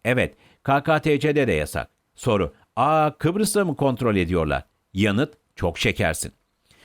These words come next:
İlkokul çocuğuna anlatır gibi yazmamın gerekçesi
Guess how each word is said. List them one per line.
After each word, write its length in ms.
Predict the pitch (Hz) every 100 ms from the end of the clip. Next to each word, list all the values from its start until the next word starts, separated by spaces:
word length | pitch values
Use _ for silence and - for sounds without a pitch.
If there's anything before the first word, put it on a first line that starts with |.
| - _
İlkokul 480 | 185 214 208 170 185
çocuğuna 460 | - 165 147 160 151
anlatır 480 | 135 156 156 190 160
gibi 420 | 143 123 110 82
yazmamın 580 | 92 113 123 143 147 101
gerekçesi 720 | 85 135 170 - 87 - 165